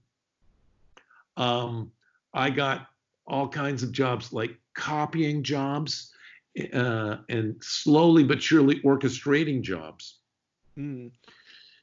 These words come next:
Speaker 2: Now, Phil, I wanna name drop a few of your credits, man, because I, there's some credits I just gotta name drop 'em, man, 'cause I, I'm excited.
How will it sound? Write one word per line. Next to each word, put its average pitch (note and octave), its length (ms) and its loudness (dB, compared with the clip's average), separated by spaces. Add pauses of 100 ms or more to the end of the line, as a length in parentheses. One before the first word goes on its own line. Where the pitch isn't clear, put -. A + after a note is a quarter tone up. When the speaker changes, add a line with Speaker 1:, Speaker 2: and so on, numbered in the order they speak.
Speaker 2:
Now, C#3 160 -4
Phil, G3 300 4
I E3 100 0
wanna G#3+ 240 0
name D3+ 380 4
drop B2 580 0
a C3 80 -2
few D#3 380 2
of C3+ 100 2
your B2+ 480 0 (100)
credits, B2 480 2
man, A#2+ 180 -4
because A#2 580 -8 (580)
I, C3+ 200 -4 (300)
there's D#3 160 4
some E3+ 160 2
credits C#3+ 340 -2 (100)
I C#3 160 -4
just C#3 200 -8
gotta C3+ 240 2
name C3 320 -2
drop B2 340 -6
'em, A#2+ 120 -10
man, B2 240 -8
'cause A#2 220 -10
I, A#2+ 260 -6
I'm C3 120 0
excited. B2+ 560 -2